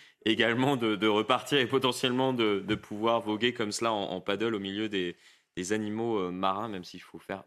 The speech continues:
bien évidemment toujours très attention à la nature, euh, qui nous entoure. On poursuit la discussion autour des, des rodéos, euh, urbains. On va revenir sur ce qui s'est passé malheureusement à Colmar, euh, ce week-end. La, la traque des auteurs, euh, présumés de l'assassinat de ce jeune Afghan de vingt-sept ans, euh, se poursuit. Dans un communiqué, la procureure de la République de Colmar,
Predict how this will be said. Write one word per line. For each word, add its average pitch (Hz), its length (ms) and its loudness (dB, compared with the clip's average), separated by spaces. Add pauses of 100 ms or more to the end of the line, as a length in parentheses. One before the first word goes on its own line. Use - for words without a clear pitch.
bien 87 140 -8
évidemment 82 320 -12
toujours 92 320 -18
très 92 200 -12
attention 85 320 -12
à - 40 -8
la 85 80 -8
nature, 87 300 -8 (400)
euh, 90 60 -2
qui - 140 -4
nous 110 160 0
entoure. 107 300 0
On 92 100 0
poursuit - 280 0
la 107 80 4
discussion 104 440 -4
autour 101 260 -2
des, 90 220 2
des 90 160 0
rodéos, 123 580 4
euh, 104 280 6
urbains. 120 400 4
On 127 80 2
va 101 100 2
revenir 113 320 0
sur 110 140 -4
ce - 40 -6
qui - 100 -6
s'est - 100 0
passé 127 360 2
malheureusement 104 600 0 (380)
à 98 100 2
Colmar, 131 580 4
euh, 92 180 4 (400)
ce - 140 -2
week-end. 123 380 2
La, 107 220 4
la 95 100 2
traque - 380 0
des 107 180 0
auteurs, 110 460 2
euh, 92 40 4
présumés 113 360 0
de 104 40 0
l'assassinat 113 500 0
de 92 100 -8
ce - 180 -4
jeune 113 260 2
Afghan 104 280 -2
de 95 40 -8
vingt-sept 101 400 -4
ans, 104 160 0
euh, 82 180 0
se - 140 -12
poursuit. 110 380 -4
Dans 110 160 -2
un 95 60 -4
communiqué, 98 400 -4
la 95 80 -2
procureure 98 320 -8
de 92 60 -6
la 90 80 -2
République 104 360 -6
de 95 60 -6
Colmar, 120 480 0